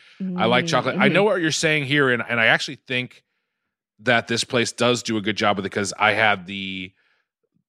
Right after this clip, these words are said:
Speaker 1: for instance, the, the, uh, I think it was the white chocolate raspberry.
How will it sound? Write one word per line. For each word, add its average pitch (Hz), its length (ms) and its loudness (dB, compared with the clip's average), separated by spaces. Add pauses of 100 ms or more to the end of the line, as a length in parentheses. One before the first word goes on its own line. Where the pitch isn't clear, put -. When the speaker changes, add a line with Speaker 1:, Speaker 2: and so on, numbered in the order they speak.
(160)
Speaker 1:
for 120 260 2
instance, 101 400 -4
the, 98 340 0
the, 95 260 -6
uh, 87 320 2
I 98 100 -2
think 113 140 -4
it 107 40 -4
was 98 140 -2
the 98 80 -6
white 104 300 2
chocolate 104 420 0
raspberry. 90 920 -2